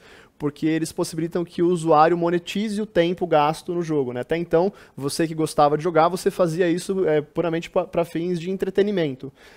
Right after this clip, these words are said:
Agora, é, com a ascensão dos N F Ts, né, isso vai levar um tempo, não vai ser um negócio imediato. Você tem alguns jogos play to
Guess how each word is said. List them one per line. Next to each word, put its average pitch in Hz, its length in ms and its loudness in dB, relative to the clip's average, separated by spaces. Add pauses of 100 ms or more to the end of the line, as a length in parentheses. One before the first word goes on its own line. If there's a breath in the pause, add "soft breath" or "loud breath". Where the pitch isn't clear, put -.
(120 loud breath)
Agora, 143 640 4
é, 147 180 4
com 175 400 2
a 156 80 8
ascensão 151 360 -2
dos 139 120 -6
N 143 80 0
F 139 120 -8
Ts, 156 300 -2
né, 135 180 -2
isso 135 340 -6
vai 139 180 2
levar 147 180 2
um 139 80 0
tempo, 151 260 -4
não 143 60 -6
vai 135 140 -4
ser 151 100 -10
um 139 40 -6
negócio 135 360 -6
imediato. 135 420 -2
Você 135 200 -8
tem 160 160 -2
alguns 147 260 -2
jogos 135 400 -2 (300 loud breath)
play 156 180 2
to 147 160 -8